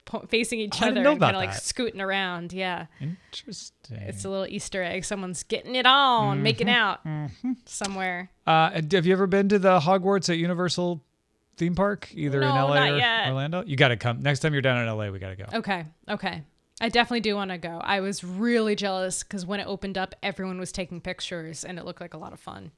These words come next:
Speaker 2: It, it is. And then now there's a Walking Dead thing there, too.
Speaker 1: <gasps> No thanks. I'm good. I'm good on that. Thank you. Oh my God. How good is Stranger Things? I'm only two episodes in. Are you
Speaker 2: Oh,
Speaker 1: watching it?
Speaker 2: yeah. No, I've, we finished it already. It's great.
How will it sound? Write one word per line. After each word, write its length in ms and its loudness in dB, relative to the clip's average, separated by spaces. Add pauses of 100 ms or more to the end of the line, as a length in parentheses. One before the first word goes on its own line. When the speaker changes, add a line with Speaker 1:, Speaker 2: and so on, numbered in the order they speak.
(100)
Speaker 2:
It, 220 -8
it 160 -6
is. 260 -10
And 140 -6
then 140 0
now 100 0
there's 160 0
a 60 -2
Walking 320 -6
Dead 200 -8
thing 200 -14
there, 160 -12
too. 180 -16 (380)
Speaker 1:
<gasps> 440 -2
No 160 0
thanks. 400 -2
I'm 200 -4
good. 480 -2 (920)
I'm 140 -2
good 220 4
on 180 2
that. 480 4
Thank 260 -6
you. 440 -4 (420)
Oh 160 6
my 140 8
God. 640 6
How 320 4
good 340 0
is 140 -6
Stranger 420 -6
Things? 480 -8
I'm 80 -4
only 160 -4
two 220 -6
episodes 500 -6
in. 300 -10
Are 80 -8
you 120 -4
Speaker 2:
Oh, 140 0
Speaker 1:
watching 200 -4
it? 120 -6
Speaker 2:
yeah. 220 0 (180)
No, 200 0
I've, 240 0
we 140 0
finished 360 -4
it 80 -6
already. 320 -8
It's 140 -6
great. 260 -6